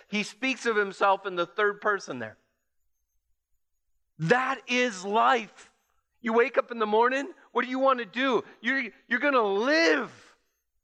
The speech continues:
So where are you gonna look? What's the subject matter? And what Paul reminds them in verse twenty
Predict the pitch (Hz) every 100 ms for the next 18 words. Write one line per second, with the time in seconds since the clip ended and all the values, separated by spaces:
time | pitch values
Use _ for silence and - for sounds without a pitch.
0 | _ _ _ _ _ _ _ _ _ _
1 | _ _ _ _ _ _ _ _ _ _
2 | _ _ _ - - 226 247 247 262 220
3 | 202 262 294 - - - _ _ _ _
4 | _ _ _ _ _ _ _ _ _ _
5 | _ _ _ 147 214 226 - 202 196 -
6 | _ _ - - 214 180 170 147 - _
7 | _ _ _ _ _ _ _ _ _ _
8 | _ _ _ - 151 156 156 120 107 _
9 | _ _ _ _ _ _ _ _ _ _
10 | _ _ _ _ _ _ _ _ _ 147
11 | 165 175 170 202 220 233 202 196 214 214
12 | 175 156 160 160 190 - - - 208 220
13 | 185 147 170 190